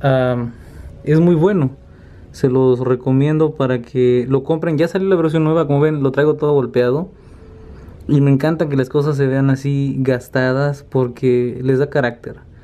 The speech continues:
Les da carácter y entonces ya se ven diferentes, ¿no? O sea, se ven que los usas al, a diario.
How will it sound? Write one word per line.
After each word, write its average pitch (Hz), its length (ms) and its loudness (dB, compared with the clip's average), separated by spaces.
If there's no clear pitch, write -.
Les 131 160 2
da 139 140 0
carácter 143 580 -2
y 143 160 2
entonces 135 540 0
ya 131 120 0
se 135 140 -2
ven 131 260 2
diferentes, 131 580 0
¿no? 143 220 0
O 135 80 -2
sea, 120 380 -2
se - 160 0
ven 160 140 2
que 170 140 -2
los 135 200 0
usas 143 600 -4
al, 127 540 2
a 131 160 0
diario. 123 500 -2